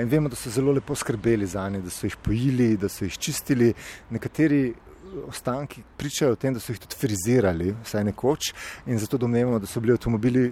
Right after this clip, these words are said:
nekoč poraščeni z gostim krznom, ampak ne vemo seveda, ker, ker je samo skelet, seveda so preživeli, niso, ti mehki deli se niso ohranili. So bili pa avtomobili tudi neke vrste statusni simbol očitno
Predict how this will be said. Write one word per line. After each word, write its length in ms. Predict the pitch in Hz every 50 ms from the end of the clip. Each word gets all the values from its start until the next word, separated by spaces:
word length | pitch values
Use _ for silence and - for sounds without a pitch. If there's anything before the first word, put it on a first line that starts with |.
| 127 131
nekoč 300 | 123 113 - 123 113 - -
poraščeni 520 | 127 113 110 120 117 - - 120 110 101 95
z 160 | 85 85 92
gostim 380 | 101 120 113 - - - 107
krznom, 580 | - - - 120 123 120 104 120 120 110 107 110 -
ampak 260 | 120 110 107 - -
ne 100 | 110 110 98
vemo 200 | 107 107 101 95
seveda, 380 | - - 104 92 95 92 92 92
ker, 240 | - - 104 95 90 -
ker 180 | - 98 90
je 60 | 90 87
samo 220 | - - 101 95 87
skelet, 480 | - - - 98 92 92 87 - -
seveda 440 | - - - - - 92 87 85 85 -
so 100 | - - -
preživeli, 460 | - 92 85 87 85 92 98 92 87 87
niso, 300 | 92 - - 104 98 87 - - - - - -
ti 100 | - 117
mehki 340 | 101 98 101 90 - - 110
deli 240 | 92 98 101 92 92
se 160 | - - 101
niso 260 | 98 98 - - 101 95
ohranili. 380 | - 113 127 147 160 156 135 - 143 - - - - -
So 140 | - - 160 156
bili 80 | 165
pa 140 | - - 156
avtomobili 420 | 135 - 139 135 127 143 151 139
tudi 160 | 123 123 - 151
neke 120 | 135 - 139
vrste 380 | 127 139 123 - - 156 135
statusni 500 | 110 - - - 147 - - - - 131
simbol 460 | - - 104 87 80 101 139 170 180 165
očitno 460 | - - 185 - - 185 165 147